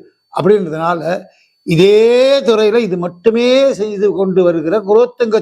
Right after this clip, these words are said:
சோழனாகிய நான் உங்களுக்கு பெரிய ஒரு விளக்கத்தை கொடுக்கறதுக்கு இந்த சந்தர்ப்பத்தை நான் பயன்படுத்திக்கிறேன். அதாவது, மக்கள்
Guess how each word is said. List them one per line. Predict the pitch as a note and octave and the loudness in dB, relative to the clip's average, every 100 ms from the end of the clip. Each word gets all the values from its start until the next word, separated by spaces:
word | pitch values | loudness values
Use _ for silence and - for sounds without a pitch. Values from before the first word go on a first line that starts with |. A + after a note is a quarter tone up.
| G3+ | -4
சோழனாகிய | F#3+ E3 C#3 C#3+ | -4 -4 -8 -10
நான் | B2+ E3+ F3+ G3+ B3+ _ _ _ _ _ _ _ _ _ _ _ _ _ _ | -10 -2 0 0 -4 _ _ _ _ _ _ _ _ _ _ _ _ _ _
உங்களுக்கு | F3 G3 F#3 F3+ F#3+ G3 F#3+ - | 0 2 2 2 2 2 2 -6
பெரிய | - F3 A3+ B3 D4 C4+ | 0 2 2 -2 0 2
ஒரு | G#3+ F3 D3+ - - _ _ | 2 0 -4 -10 -20 _ _
விளக்கத்தை | - D3 A#3+ B3+ A#3 B3 | -2 2 2 0 0 0
கொடுக்கறதுக்கு | G3+ F3 G3 F#3+ | -2 -6 -6 -6
இந்த | F#3+ E3 | -6 -6
சந்தர்ப்பத்தை | - F#3+ E3 - F#3 | -6 -6 -6 -6 -4
நான் | D#3 B2+ | -6 -6
பயன்படுத்திக்கிறேன். | D3 D#3 D#3 B2+ - - - - _ _ _ _ _ _ _ _ | -4 -2 -2 -4 -6 -20 -18 -18 _ _ _ _ _ _ _ _
அதாவது, | B2 C#3+ D3+ G3 | -2 0 2 2
மக்கள் | E3+ D#3+ - G3 D#3+ - | 2 0 2 2 2 -2